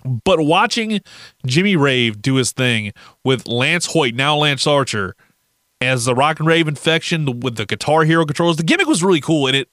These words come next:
like, it showed that T N A, unlike maybe other promotions like the W W E, they're willing to take a chance on something that's like, "Oh, hey, this is hot, is what everybody's talking about. Let's go ahead and put a gimmick into, into this,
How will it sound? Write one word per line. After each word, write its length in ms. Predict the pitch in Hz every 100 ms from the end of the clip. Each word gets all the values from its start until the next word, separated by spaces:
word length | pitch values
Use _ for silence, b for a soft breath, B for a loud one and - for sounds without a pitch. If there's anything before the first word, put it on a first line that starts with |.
| -
like, 240 | 143 - b b b b b -
it 180 | 233
showed 600 | 202 - 175 202 226 226
that 140 | 170 175 147 _ _ _ _ -
T 240 | - 247
N 80 | 254
A, 300 | 214 233 262 - b b b b _
unlike 380 | 170 185 190 170
maybe 380 | 160 170 165 160
other 440 | 135 147 160 160 151 - _ _ _ _ _ -
promotions 500 | 147 147 143 147 131
like 80 |
the 80 | 113
W 220 | 107 131
W 120 | 131 131
E, 240 | 143 135 B B B B
they're 100 | 185
willing 220 | 233 339 247
to 20 |
take 160 | 277
a 140 | 240 165 _ -
chance 320 | - 190 202
on 80 | 202
something 320 | 214 208 196
that's 280 | 180 156 -
like, 200 | 139 - -
"Oh, 100 | 190
hey, 160 | 226 127
this 320 | 131 165 165
is 120 | 180
hot, 320 | 175 185 190 -
is 240 | 156 151
what 180 | 160 156
everybody's 320 | 180 175 151
talking 220 | - 202
about. 160 | 170 143
Let's 140 | 170
go 140 | 165 190
ahead 180 | 175
and 160 | 170 139
put 140 | 180
a 80 | 185
gimmick 400 | 147 151 220 180
into, 300 | 135 120 120 -
into 200 | 131 123
this, 240 | 123 156